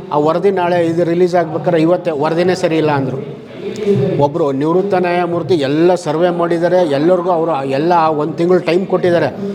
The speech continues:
ಎಲ್ಲ ಹೋಗಿ "ನಾವು ಇಷ್ಟಿದ್ದೀವಿ, ನಾವು ಇಷ್ಟು ಇಲ್ಲ, ಈ ಜಾರಿನ ನಾವು ಒಪ್ಕೋತೀವಿ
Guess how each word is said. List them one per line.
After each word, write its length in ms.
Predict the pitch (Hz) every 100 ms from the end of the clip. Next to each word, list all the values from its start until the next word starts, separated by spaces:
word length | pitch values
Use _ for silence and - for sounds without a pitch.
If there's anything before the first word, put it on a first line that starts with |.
| -
ಎಲ್ಲ 260 | 143 170 185
ಹೋಗಿ 300 | 180 175 180
"ನಾವು 240 | 165 170
ಇಷ್ಟಿದ್ದೀವಿ, 480 | 170 170 185 170 175
ನಾವು 260 | 165 160 180
ಇಷ್ಟು 200 | 175 151
ಇಲ್ಲ, 240 | 220 208
ಈ 160 | 151 175
ಜಾರಿನ 380 | 147 156 196 202
ನಾವು 180 | 202 165
ಒಪ್ಕೋತೀವಿ 520 | 151 - 202 180 135